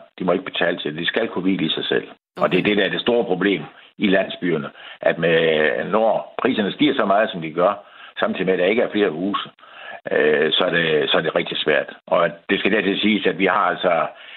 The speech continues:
landsbyerne ligger her uden for os, øh, uden for Vamdrup, med en afstand mellem seks og syv kilometer for hver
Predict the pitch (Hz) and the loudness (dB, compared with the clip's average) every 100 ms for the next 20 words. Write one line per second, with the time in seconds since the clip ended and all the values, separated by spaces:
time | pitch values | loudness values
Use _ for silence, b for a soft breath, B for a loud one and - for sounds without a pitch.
0 | B B 92 113 - 101 92 110 104 92 | B B 0 0 0 0 2 2 2 2
1 | 107 98 110 104 87 92 98 - 76 101 | 2 2 0 2 2 2 0 -4 -2 -2
2 | 90 87 98 82 76 82 80 80 82 95 | 2 2 2 -2 -2 0 0 2 2 2
3 | - 73 73 85 82 98 - 78 95 92 | 0 -2 -2 -4 -2 -4 -4 -4 -2 -2
4 | 82 82 85 - 78 92 | -2 0 0 0 0 2